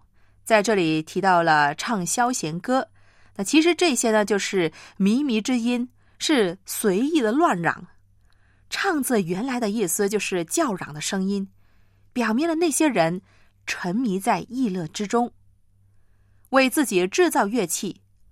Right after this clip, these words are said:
制造可能在原意上呢，就是设计的意思了。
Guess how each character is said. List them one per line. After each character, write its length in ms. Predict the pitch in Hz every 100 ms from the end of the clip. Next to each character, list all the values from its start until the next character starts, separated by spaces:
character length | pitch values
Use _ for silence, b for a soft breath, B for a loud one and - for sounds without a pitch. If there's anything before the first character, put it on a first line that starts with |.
| _ _ _ _ _ -
制 180 | 392 370
造 200 | 320 233
可 160 | - 190
能 300 | 175 190 233
在 220 | 277 220
原 240 | 170 175
意 100 | 262
上 280 | 240 254 196
呢， 120 | 165
就 100 | 170
是 280 | 175 - 156
设 380 | - - 320 208
计 180 | - 185
的 120 | 160
意 160 | 175 196
思 200 | - 220
了。 160 | 196